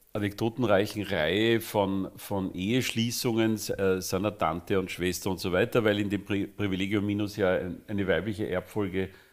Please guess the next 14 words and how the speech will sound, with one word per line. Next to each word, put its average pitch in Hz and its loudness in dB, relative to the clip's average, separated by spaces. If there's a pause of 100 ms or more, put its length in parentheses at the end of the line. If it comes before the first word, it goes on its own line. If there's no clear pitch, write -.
(260)
festgehalten 131 2
war. 120 4 (280)
Jedenfalls 151 4
setzt 143 2
sich 143 -4
dann 120 6 (480)
der, 107 8 (100)
der 98 6
berühmte, 107 4 (160)
äh, 98 0
Ottokar 98 4
Przemysl 98 0
durch. - 2 (680)
Ähm, 110 6